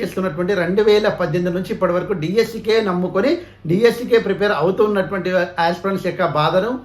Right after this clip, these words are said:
మీరు ఒకసారి అర్థం చేసుకోండి. అసలుకి ఇంతకుముందే డిఎస్సి కంటే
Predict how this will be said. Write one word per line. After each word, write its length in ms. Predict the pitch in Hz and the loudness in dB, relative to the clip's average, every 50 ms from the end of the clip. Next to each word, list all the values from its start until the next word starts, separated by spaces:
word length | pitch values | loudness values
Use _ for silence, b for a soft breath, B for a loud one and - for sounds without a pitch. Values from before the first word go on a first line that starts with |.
| - - - - | -14 -20 -16 -10
మీరు 140 | 170 170 165 | -6 -6 -4
ఒకసారి 280 | 147 156 151 180 190 | -4 -2 0 0 0
అర్థం 280 | 196 - - - 185 175 143 | 0 -2 -2 -4 -4 -2 -2
చేసుకోండి. 360 | 127 123 - - - 107 101 101 101 b b b b b b b b b b b b | -4 -6 -6 -8 -10 -10 -10 -12 -14 b b b b b b b b b b b b
అసలుకి 360 | - - 208 202 202 180 190 196 190 135 | -2 0 2 2 2 2 0 0 0 -2
ఇంతకుముందే 520 | 135 135 156 185 185 190 196 202 196 208 226 233 196 | -2 0 2 2 2 2 2 2 4 4 4 4 2
డిఎస్సి 360 | 190 196 196 202 196 - 208 | 2 2 2 2 0 -2 -4
కంటే 300 | - 208 202 196 180 196 | -4 -4 -2 -2 -2 -2